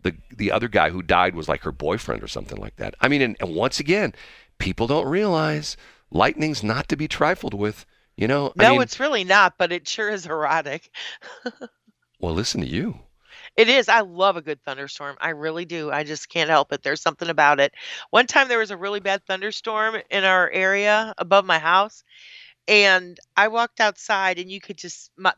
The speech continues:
Speaker 2: the ha-, the hair on my, it was lightning and thundering, and the hair on my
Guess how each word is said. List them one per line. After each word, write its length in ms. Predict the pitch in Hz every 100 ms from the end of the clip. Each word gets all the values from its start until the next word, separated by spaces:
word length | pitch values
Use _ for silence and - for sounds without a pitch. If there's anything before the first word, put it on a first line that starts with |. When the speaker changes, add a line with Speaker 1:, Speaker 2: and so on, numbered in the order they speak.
| 160
Speaker 2:
the 120 | 175
ha-, 260 | 160 - - -
the 120 | 175
hair 460 | 175 226 226 233 -
on 240 | 190 185
my, 440 | 180 160 156 156 160 _ _ _ _ _ -
it 60 | 214
was 180 | 202 196
lightning 340 | 196 180 214
and 140 | 190 -
thundering, 480 | 180 185 196 196
and 160 | 185 170
the 80 | 165
hair 600 | 147 208 214 220 247 240 _ _ _ -
on 160 | 190 185
my 160 | 170